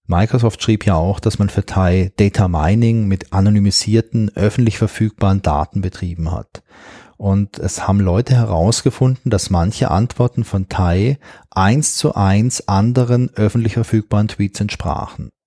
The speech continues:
Eventuell hat man bei Thai also, wenn eine Frage gestellt wurde, mit Hilfe der ganzen vorhandenen Daten nach statistisch möglichst passenden Antworten gesucht und die Beschränkung auf hundertvierzig Zeichen und der Jugendslang,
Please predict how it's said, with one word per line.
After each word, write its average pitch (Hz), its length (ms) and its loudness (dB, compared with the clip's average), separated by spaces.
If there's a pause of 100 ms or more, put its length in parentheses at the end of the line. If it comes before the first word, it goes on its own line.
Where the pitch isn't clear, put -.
Eventuell 110 440 2
hat 143 140 0
man 123 120 2
bei 101 100 2
Thai 92 400 2
also, 110 560 0
wenn 95 120 0
eine 90 80 2
Frage 107 400 -2
gestellt 107 520 0
wurde, 104 420 0 (320)
mit 117 120 -6
Hilfe 139 300 0
der 113 120 2
ganzen 113 460 0
vorhandenen 113 640 0
Daten 107 640 0 (160)
nach 104 160 4
statistisch - 680 0
möglichst 113 440 0
passenden 104 400 2
Antworten 117 480 0
gesucht - 640 -2
und 110 440 -2
die 113 80 -2
Beschränkung 120 540 0
auf - 120 -2
hundertvierzig 135 600 0
Zeichen 98 640 0
und 107 200 0
der 107 60 4
Jugendslang, 110 840 0